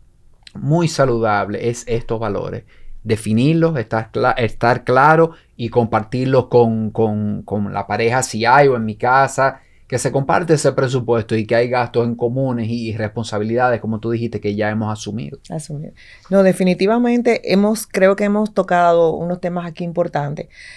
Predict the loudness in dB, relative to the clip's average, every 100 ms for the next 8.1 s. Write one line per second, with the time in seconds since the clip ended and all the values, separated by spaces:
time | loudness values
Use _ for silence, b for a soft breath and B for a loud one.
0 | B B 4 4 6 4 4 0 0 0
1 | 0 -2 2 4 2 0 -2 -2 0 -2
2 | 0 2 2 2 -4 -8 -10 -10 -6 -6
3 | -4 -6 -4 -2 0 0 -2 -4 0 0
4 | 2 0 0 0 0 2 2 2 2 2
5 | 2 2 2 2 -2 B B 0 2 0
6 | 0 2 2 2 2 2 2 2 0 0
7 | 0 0 4 4 4 4 6 8 8 8
8 | 6